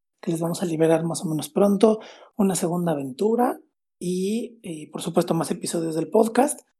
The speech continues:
Y en algún momento veremos si empezamos a grabar las, las aventuras para, para subirlas. Les vamos a dejar aquí el, em, por supuesto, si les gusta nuestro contenido en toda la, en, que, que hemos publicado en esa página,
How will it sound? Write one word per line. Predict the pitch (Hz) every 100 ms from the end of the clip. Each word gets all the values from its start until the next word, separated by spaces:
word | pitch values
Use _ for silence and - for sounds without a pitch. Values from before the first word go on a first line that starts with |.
| _ _
Y | 196
en | 185 165
algún | 165 202
momento | 190 190 190
veremos | 156 170 175
si | -
empezamos | 156 151 156 165 175
a |
grabar | 156 147 156 165
las, | 156 143 - - _ _
las | 190 170
aventuras | 151 151 147 160 160 - _ _ _ -
para, | 156 143 143 -
para | 165 151
subirlas. | 165 165 202 294 - - - -
Les | 196
vamos | 233
a | 240
dejar | - 226
aquí | 214 208
el, | 196 _ _ _ _ _ _ _ _ _ _
em, | 180 160 151 147 139 135 _ _ _ _ _ - _
por | 175
supuesto, | 180 175 185 220 202 -
si | -
les | 160 156
gusta | 175 170 208
nuestro | 180 - 180
contenido | - 151 151 151 156 156 - _ _ 190
en | 151
toda | 165 160 160
la, | 147 151 -
en, | 185 - 214 185 -
que, | -
que | -
hemos | 170 -
publicado | 170 151 165 156
en | 151 147
esa | 170 170 170
página, | 170 190 233